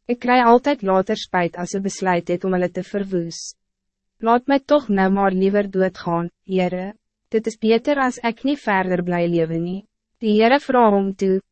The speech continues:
"Het jy die reg om vir my kwaad te word?" Jona is toe uit die stad uit. Hy het oos van die stad vir hom 'n skerm gaan maak, sodat hy daaronder in die skaduwee kon sit. Hy het daar gaan sit om te kijken of daar iets met die stad gaan gebeur.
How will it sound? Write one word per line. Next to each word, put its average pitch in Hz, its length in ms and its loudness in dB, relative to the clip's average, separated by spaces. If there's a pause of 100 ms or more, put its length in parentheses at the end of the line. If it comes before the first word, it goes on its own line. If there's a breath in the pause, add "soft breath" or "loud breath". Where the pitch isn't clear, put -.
(120)
"Het 190 220 -2
jy 202 140 2
die 208 100 2
reg 202 300 2
om 196 180 -2
vir 190 140 -2
my 185 120 0
kwaad 190 360 2
te 208 100 -4
word?" 170 340 -4 (800)
Jona 240 400 4
is 240 160 -2
toe 220 180 0
uit 208 140 2
die 220 160 -4
stad 180 280 -2
uit. 185 300 -4 (480)
Hy 220 80 0
het 240 140 2
oos 269 220 2
van 302 120 0
die 294 80 2
stad 220 400 0
vir 214 140 2
hom 208 120 2
'n 208 60 0
skerm 190 480 0
gaan 202 240 -4
maak, 175 280 -6
sodat 196 320 0
hy 190 80 2
daaronder 190 560 2
in 175 140 2
die 190 200 -2
skaduwee 185 540 0
kon 180 220 -4
sit. 175 360 -10 (840)
Hy 226 80 0
het 233 100 4
daar 233 180 4
gaan 254 220 0
sit 220 320 -2
om 220 140 0
te 226 100 -2
kijken 196 380 -2
of 208 140 -4
daar 190 240 0
iets 202 280 -6
met 202 120 -2
die 202 80 -2
stad 185 360 -2
gaan 185 240 -2
gebeur. 180 540 -4